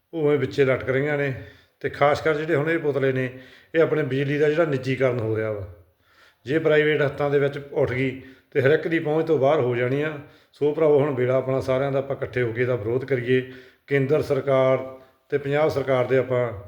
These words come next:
ਪਿੰਡਾਂ ਵਿੱਚ ਲੌਸਮੈਂਟਾਂ ਕਰਕੇ, ਇਕੱਠ ਕਰਕੇ ਪੁਤਲੇ ਫੂਕੀਏ, ਤਾਂ ਕਿ ਜਿਹੜੀ ਸਰਕਾਰ ਆ, ਉਹ ਜਿਹੜੀ ਸੁੱਤੀ ਪਈ ਆ, ਉਹਦੀ ਅੱਖ ਖੁੱਲ੍ਹ ਸਕੇ। ਕਿਉਂਕਿ ਜਿਹੜਾ ਇਹ ਕਦਮ ਆ ਉਹਨਾਂ ਨੇ ਚਿੱਪ ਵਾਲੇ ਮੀਟਰਾਂ ਦਾ,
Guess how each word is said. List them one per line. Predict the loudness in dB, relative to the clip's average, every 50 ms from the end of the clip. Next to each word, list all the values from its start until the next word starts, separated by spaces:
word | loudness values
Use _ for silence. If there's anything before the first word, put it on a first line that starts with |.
| -10
ਪਿੰਡਾਂ | -8 -4 -2 0 0 0
ਵਿੱਚ | 0 -2 -2 -2
ਲੌਸਮੈਂਟਾਂ | 0 0 0 0 0 -2 -4 -2 -2 -2 -2
ਕਰਕੇ, | -2 -2 -4 -4 -6 -6 -6
ਇਕੱਠ | -6 -8 -12 -16 -20 _ _ _ _ -4 -4 -4 -2 -2
ਕਰਕੇ | -2 -2 -2 -4 -6 -6 -6 -6 -6 -10 -14 -18 _ _ _ _ _ _ -6
ਪੁਤਲੇ | -6 -4 2 4 4 4
ਫੂਕੀਏ, | 4 0 -6 -6 -6 -2 0 0 0 0 -4 -8 -14 -18 -20 _ _ _ _ _ _ _ _ _ -6
ਤਾਂ | -4 -2 -2 0
ਕਿ | 0 0
ਜਿਹੜੀ | 0 2 0 0 -2 -2
ਸਰਕਾਰ | -2 -4 -6 -4 -2 0 0 0 2 2
ਆ, | 0 0
ਉਹ | 0 0 -2 -2 -4
ਜਿਹੜੀ | -4 -2 -2 -2 -2 -4 -8 -12 -16 -18 -20 -20 _ _ _ _ -18
ਸੁੱਤੀ | -16 -10 -6 -6
ਪਈ | -4 -2 -2 -2 0 0
ਆ, | -2 -2 -2 -4 -8 -14 -18 _ _ _ _ _ _ _ -6 -2
ਉਹਦੀ | 0 2 4 2 2
ਅੱਖ | 2 0 -6 -8 -6
ਖੁੱਲ੍ਹ | -4 -4 -4
ਸਕੇ। | -4 -4 -4 -4 -4 -6 -6 -8 -12 -16 -20 -20 _ _ _ _ _ _ -8
ਕਿਉਂਕਿ | -6 -4 0 2 2 2
ਜਿਹੜਾ | 2 2 2 2 2
ਇਹ | 2 2 0 0
ਕਦਮ | -2 -2 -2 -2 0 0 0 0
ਆ | 0
ਉਹਨਾਂ | 0 0 -2 0
ਨੇ | 0 0 0 -2 -2 -6 -12 -4
ਚਿੱਪ | -2 -2 -2 0 0
ਵਾਲੇ | 2 2 2
ਮੀਟਰਾਂ | 2 0 -2 -2 -2 -2 -2 0
ਦਾ, | -2 -2 -4 -4 -8 -14 -20